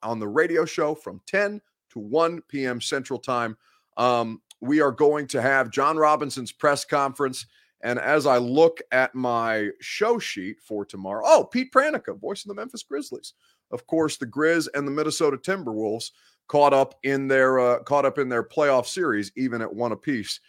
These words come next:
after Ja Morant was just short of a triple-double last night. So N B A playoff talk,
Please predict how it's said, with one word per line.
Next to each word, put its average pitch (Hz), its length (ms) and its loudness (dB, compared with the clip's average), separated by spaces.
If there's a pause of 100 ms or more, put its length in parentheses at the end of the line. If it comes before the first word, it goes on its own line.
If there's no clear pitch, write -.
(260)
after 104 240 -6
Ja 113 200 2
Morant 110 380 -2
was 101 140 -6
just 165 280 -8
short 123 280 -6
of 95 100 -12
a - 40 -16
triple-double 95 640 -8 (340)
last 117 320 2
night. 117 200 -6
So 123 220 -4
N 214 140 6
B 214 120 4
A 196 100 6
playoff 190 460 6
talk, 175 320 6